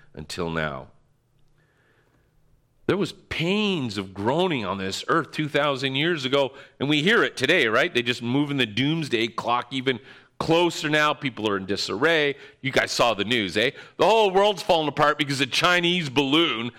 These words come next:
happened to float over Canada and the United States. Oh, no! The harder our trials become and the longer they last,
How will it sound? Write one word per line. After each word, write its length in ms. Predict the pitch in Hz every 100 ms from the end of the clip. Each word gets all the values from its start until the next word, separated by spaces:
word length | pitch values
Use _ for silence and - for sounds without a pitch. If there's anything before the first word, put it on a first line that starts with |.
| - -
happened 400 | 147 170 165 165
to 80 | 151
float 400 | - 165 185 180
over 260 | 170 156
Canada 540 | 135 143 165 170 160 147
and 180 | 135 139
the 60 |
United 400 | 139 156 147 139
States. 480 | - 160 147 143 143
Oh, 280 | 285 294 285
no! 560 | 294 302 294 269 233 - - _ - - _ _ _ _ _ _ _ - - - - _ _ _ _ _ _ _ _ _ _ _ _ - _ _ _ _ _ - _ _
The 120 | 113
harder 320 | 127 135 139
our 80 | 135
trials 400 | 131 127 120 123
become 420 | 127 127 107 98
and 100 | 98
the 60 | 98
longer 380 | 98 104 113 113
they 140 | 117
last, 580 | 107 73 71 - -